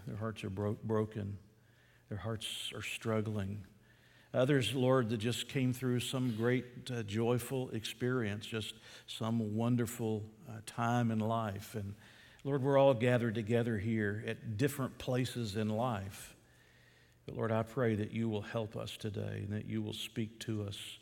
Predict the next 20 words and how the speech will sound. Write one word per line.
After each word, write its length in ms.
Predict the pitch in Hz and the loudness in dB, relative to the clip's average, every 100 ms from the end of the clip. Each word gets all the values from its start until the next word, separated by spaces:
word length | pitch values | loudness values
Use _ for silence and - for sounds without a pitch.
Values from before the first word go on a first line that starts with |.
| - - - - - | -20 -20 -20 -12 -6
I, 80 | - | 0
I'm 120 | 151 | 4
not 220 | 151 120 - | 4 2 0
capable 640 | - 131 131 110 113 110 | -2 -2 0 -2 0 -2
of 80 | 101 | -2
speaking 640 | - - 127 110 117 107 | -4 -4 0 0 2 0
to 80 | 104 | 0
all 340 | 107 110 110 | 0 0 2
the 100 | 104 | 0
needs 640 | 104 110 110 107 107 - - - - - | 0 2 2 0 -4 -12 -14 -20 -12 -6
that 100 | 104 | -2
are 60 | |
represented 640 | 101 110 123 101 113 110 110 | 0 0 0 -2 0 0 0
in 80 | |
this 260 | 110 104 - | 0 -2 -4
room, 260 | 117 110 104 | -2 -2 -2
but 120 | 101 | -4
the 80 | 104 | -4
Holy 320 | 110 113 113 | -2 0 -2
Spirit 520 | - 113 117 107 | -4 -2 0 0